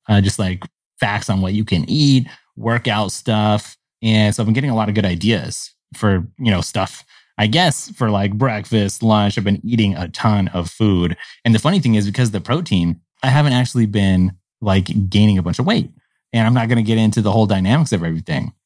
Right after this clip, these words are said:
but it keeps you full, uh, a little bit longer. And so what I've been doing is lifting about four times per week and then doing cardio stuff in the off time, the off days,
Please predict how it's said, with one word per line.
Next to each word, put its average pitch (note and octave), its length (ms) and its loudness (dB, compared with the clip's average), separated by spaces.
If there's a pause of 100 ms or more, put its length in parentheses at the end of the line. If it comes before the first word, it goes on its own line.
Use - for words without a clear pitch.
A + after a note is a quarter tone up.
(100)
but A2 200 0
it G#2+ 80 -2
keeps B2 240 0
you A2 100 2
full, G#2 460 2 (280)
uh, F#2+ 160 2
a G#2 80 2
little G#2 200 2
bit G#2 140 0
longer. G2 580 2
And E2 300 -2 (160)
so A2+ 160 -4
what G#2+ 100 -2
I've G#2+ 60 -2
been G2 140 -2
doing A#2 240 4
is G2 180 -2
lifting G2+ 480 2
about G2+ 280 -2
four D3+ 200 -2
times G2+ 460 -4 (400)
per C#3 100 0
week - 480 -6 (420)
and G#2+ 160 2
then G2 160 4
doing G2 680 4 (100)
cardio G2+ 340 -2
stuff - 480 -8 (140)
in G2+ 140 4
the F2 60 2
off F2+ 260 -2
time, - 320 -2
the - 80 -4
off - 240 -2
days, - 400 -10